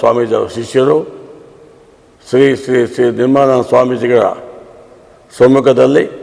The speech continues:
ರತ್ನ ಕನ್ವೆನ್ಷನ್ ಹಾಲ್, ಕೋಲಾರ ಬೈಪಾಸ್ ಹತ್ರ ಇರುವಂಥ ರತ್ನ ಕನ್ವೆನ್ಷನ್ ಹಾಲಲ್ಲಿ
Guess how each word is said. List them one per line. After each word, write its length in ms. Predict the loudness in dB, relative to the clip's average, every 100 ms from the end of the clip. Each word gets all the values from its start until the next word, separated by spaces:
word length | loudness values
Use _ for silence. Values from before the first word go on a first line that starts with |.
| -18 -20 -20 -20 -20 -20 _ _ _ _ -2
ರತ್ನ 240 | -2 2 4 4 4
ಕನ್ವೆನ್ಷನ್ 500 | 2 2 2 0 0 0
ಹಾಲ್, 180 | -4 -8 -16 -20 -20 -20 -20 -20 _ _ _ _ _ -20 -20 -20 -20 -20 -20 -2
ಕೋಲಾರ 320 | 2 6 4 4
ಬೈಪಾಸ್ 340 | 2 2 0 -2
ಹತ್ರ 200 | -2 -2 0
ಇರುವಂಥ 240 | -2 -2 -2 -4
ರತ್ನ 180 | 0 0 0
ಕನ್ವೆನ್ಷನ್ 400 | -2 -2 0 0
ಹಾಲಲ್ಲಿ 380 | 0 -2 -4